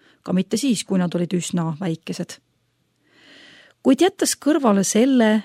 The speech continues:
et minult võis saada väärtuslikke autogramme klassikaaslaste tarbeks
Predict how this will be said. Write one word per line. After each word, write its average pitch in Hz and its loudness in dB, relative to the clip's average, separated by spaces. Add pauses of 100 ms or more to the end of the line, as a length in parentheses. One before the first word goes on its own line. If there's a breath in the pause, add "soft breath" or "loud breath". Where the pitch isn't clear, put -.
(100)
et - -6
minult 185 2
võis 180 -2
saada 190 0
väärtuslikke 202 -2
autogramme 180 0 (300 soft breath)
klassikaaslaste 190 -2
tarbeks 185 -2